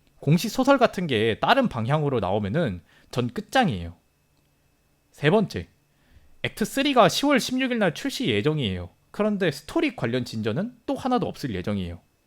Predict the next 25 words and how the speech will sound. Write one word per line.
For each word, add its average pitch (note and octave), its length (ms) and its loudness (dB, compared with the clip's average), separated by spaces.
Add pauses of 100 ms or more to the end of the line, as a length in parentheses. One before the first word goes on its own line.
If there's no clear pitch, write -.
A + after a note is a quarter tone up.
(640)
그래서 G#3 280 4
제가 C3 400 6
아마 C#3+ 180 4
새로 A3 260 2
업로드할 C#3 540 2
새로운 A3 340 2
스토리 D#3+ 300 0
영상도 G#2 640 -2 (340)
또 D4+ 140 2
영양가 E3+ 460 4
없는 A#2+ 280 2
뇌피셜만 G3+ 560 0
늘어놓을 D3 360 0
가능성이 A#2 460 -4
커요. D3 380 -6 (1500)
네, F3 320 6 (180)
롤드컵이고 G#3+ 640 2
뭐시고 C#3+ 460 0
뭐 A#2+ 160 -4
발로란트 F#3 520 0
이그니션 D3+ 560 -2
준비한다고 F3+ 600 2
바쁜 - 240 0
건 - 140 0
인정합니다. E3+ 600 0